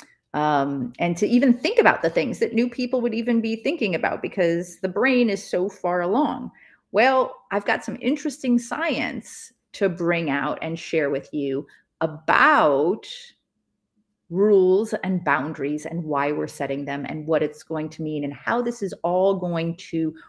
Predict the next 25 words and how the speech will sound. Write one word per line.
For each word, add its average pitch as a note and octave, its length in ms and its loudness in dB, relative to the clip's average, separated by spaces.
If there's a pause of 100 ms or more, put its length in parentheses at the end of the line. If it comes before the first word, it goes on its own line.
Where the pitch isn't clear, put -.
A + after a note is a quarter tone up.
(200)
work G#3+ 240 2
together F3 440 2
with F3+ 260 -2
the E3+ 60 -4
four A#3 280 0
stages F#3 840 -2 (400)
of E3 120 -2
setting A#3 340 4
boundaries D#3 540 2 (200)
to B3 100 4
help D4+ 220 4
you C4+ 120 0
realize G3+ 500 4
the D#3+ 100 -4
progression F3+ 1300 -2 (440)
that E3+ 220 4
you're F3+ 140 2
going D#3 300 -4
to D#3 100 -12
go D#3 240 2
through C3 540 -4
and, D#3 500 -4
um, D3 300 -6 (140)
probably G#3+ 840 0
understand E3+ 720 -4